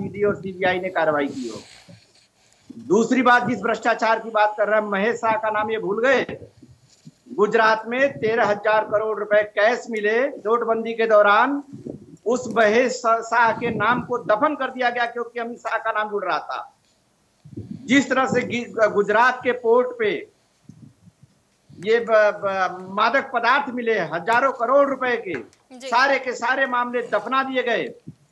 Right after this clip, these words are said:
Speaker 1: आप समझिए, ये लोग अपने दल या अपने दल से जुड़े लोगों के ऊपर कोई भी कार्रवाई करना नहीं चाहते हैं।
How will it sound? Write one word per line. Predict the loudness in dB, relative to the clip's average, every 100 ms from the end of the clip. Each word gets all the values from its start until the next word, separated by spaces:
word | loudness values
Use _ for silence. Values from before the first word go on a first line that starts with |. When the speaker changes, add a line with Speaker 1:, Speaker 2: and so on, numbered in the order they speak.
| _ _ -20 _ _ _ -2
Speaker 1:
आप | 2 2 -2
समझिए, | -8 -6 -2 0 0 -2 -14 _ _ _ 0
ये | 4 6
लोग | 4 2 2 0
अपने | -2 -4 -4 -4
दल | 0 2 2 0 0
या | 2
अपने | 2 0 -6 -6
दल | -2 -2
से | -2 -4
जुड़े | -2 -2 0
लोगों | 0 2 2
के | 0
ऊपर | -4 -4 -6 -4
कोई | -2 -2
भी | -2 -2
कार्रवाई | 0 2 2 2
करना | 0 -2 0 -2
नहीं | -2 0
चाहते | 0 0 -6
हैं। | -10